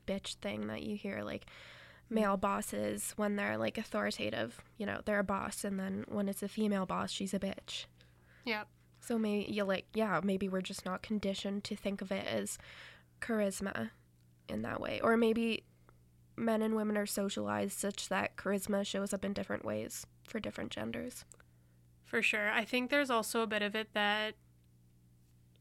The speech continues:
Speaker 2: as a whole, people are more comfortable with men in leadership positions, like we were kind of saying,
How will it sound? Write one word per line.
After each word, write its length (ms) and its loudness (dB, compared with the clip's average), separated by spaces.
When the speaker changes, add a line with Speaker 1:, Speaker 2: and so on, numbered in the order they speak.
Speaker 2:
as 380 8
a 100 0
whole, 720 -2
people 760 2
are 140 4
more 180 4
comfortable 560 -2
with 160 -2
men 180 0
in 100 0
leadership 340 -2
positions, 680 -2
like 160 0
we 100 0
were 80 2
kind 180 2
of 80 -6
saying, 420 0